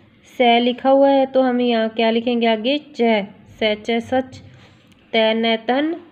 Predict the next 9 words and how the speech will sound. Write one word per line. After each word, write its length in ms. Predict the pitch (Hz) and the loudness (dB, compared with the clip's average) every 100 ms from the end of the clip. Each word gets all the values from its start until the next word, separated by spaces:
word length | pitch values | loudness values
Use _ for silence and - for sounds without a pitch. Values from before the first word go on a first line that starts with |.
| 240 | -8
यहाँ 140 | 214 | -4
हम 140 | 220 220 | -4 -2
तै 180 | 220 214 | 0 0
लिखेंगे, 560 | 226 247 269 269 269 277 277 | 0 -2 -2 -2 0 -2 0
तै 260 | 233 226 | 0 0
न 200 | 226 233 277 370 - - _ _ _ _ - | 0 -2 -4 -6 -12 -20 _ _ _ _ -4
तन। 320 | 233 214 175 - _ _ _ _ _ _ _ - - - - | -2 -2 -8 -16 _ _ _ _ _ _ _ -20 -20 -20 -10
वै 240 | 202 220 226 233 | -2 2 2 0
कै 160 | 233 226 | 0 0